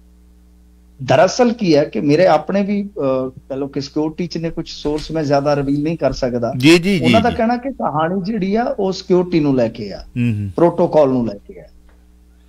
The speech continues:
Speaker 1: ਕਿ ਉੱਥੇ ਤਲਖ ਕਲਾਮੀ ਹੋਈ ਆ, ਇਹ ਗੱਲ ਉੱਥੋਂ ਵਧੀ ਆ। ਤਾਂ phone ਜਿਹੜਾ ਸੀਗਾ, ਇਹ ਆਮ ਯਾਤਰੂਆਂ ਦੀ ਜਿਹੜੀ line ਆ,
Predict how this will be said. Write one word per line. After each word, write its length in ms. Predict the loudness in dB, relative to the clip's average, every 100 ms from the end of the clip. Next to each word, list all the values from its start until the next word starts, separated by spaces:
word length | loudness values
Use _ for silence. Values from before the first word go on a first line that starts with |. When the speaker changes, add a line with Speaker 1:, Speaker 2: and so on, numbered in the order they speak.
| _
Speaker 1:
ਕਿ 60 | 0
ਉੱਥੇ 200 | 2 2
ਤਲਖ 320 | 2 2 0
ਕਲਾਮੀ 440 | -4 0 0 2 2
ਹੋਈ 240 | 2 2
ਆ, 200 | 0 -2 0
ਇਹ 120 | 2
ਗੱਲ 200 | 2 2
ਉੱਥੋਂ 320 | -2 0 0
ਵਧੀ 300 | 2 -2 -4
ਆ। 140 | -6 -16 _ _ _ _ -20 _ _ _ _ _ _ _ _ 2
ਤਾਂ 120 | 2 2 -12 _ _ _ _ -6
phone 320 | 0 4 4
ਜਿਹੜਾ 280 | 4 4 4
ਸੀਗਾ, 380 | 2 -2 -2 0
ਇਹ 180 | 0 0 0
ਆਮ 340 | 0 2 2 -4 _ -2
ਯਾਤਰੂਆਂ 580 | 0 0 0 -2 0 -2 -6 _ -8
ਦੀ 100 | -4
ਜਿਹੜੀ 240 | 0 0
line 380 | 0 0 0 0
ਆ, 120 | -2